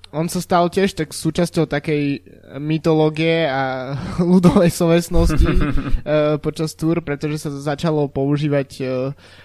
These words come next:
Speaker 1: označenie Ala Zubeldia a to znamená,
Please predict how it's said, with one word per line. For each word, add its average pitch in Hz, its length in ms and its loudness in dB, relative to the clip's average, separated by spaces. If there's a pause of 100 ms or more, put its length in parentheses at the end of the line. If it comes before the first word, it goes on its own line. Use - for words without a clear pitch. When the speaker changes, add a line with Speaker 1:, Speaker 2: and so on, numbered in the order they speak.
(140)
Speaker 1:
označenie 147 720 -4
Ala 139 320 -2
Zubeldia 143 880 -4
a 131 140 -12 (100)
to 127 640 -8
znamená, 127 800 -10